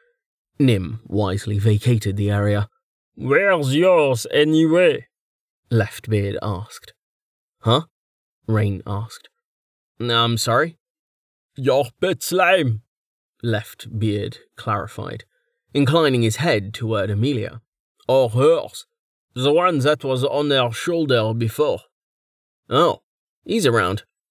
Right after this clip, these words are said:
Rain said, checking inside his soul. In the face of this ridiculousness, he supposed it didn't really matter if anyone realized Dozer could pop in and out of existence.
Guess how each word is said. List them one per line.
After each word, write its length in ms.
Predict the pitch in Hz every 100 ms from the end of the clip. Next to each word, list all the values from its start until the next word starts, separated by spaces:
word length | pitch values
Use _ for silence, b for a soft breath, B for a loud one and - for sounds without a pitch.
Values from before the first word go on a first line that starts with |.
| _ _ _ -
Rain 320 | 107 101 95
said, 280 | 101 104 120
checking 380 | 117 107 - 104
inside 420 | 107 104 107 101
his 140 | 101 -
soul. 340 | 107 104 123 _ _ _ _ _ _ _ _ _ _ _ _ _
In 160 | 202 214
the 80 | 208
face 340 | 302 269 -
of 140 | 175
this 320 | 147 143 - -
ridiculousness, 1200 | 117 120 107 165 - 104 - - - - - - _ _ _ _
he 220 | 185 185
supposed 500 | - 156 170 139 110
it 220 | 117 -
didn't 240 | 117 113 92
really 220 | 107 107
matter 380 | 139 147 - 90
if 160 | 104 -
anyone 340 | 107 104 98
realized 540 | 104 101 92 107 120
Dozer 340 | 127 110 104 101
could 240 | 107 -
pop 260 | - 107 -
in 220 | 107 107
and 140 | 107
out 200 | 104 104
of 80 | 104
existence. 640 | 101 107 143 - - -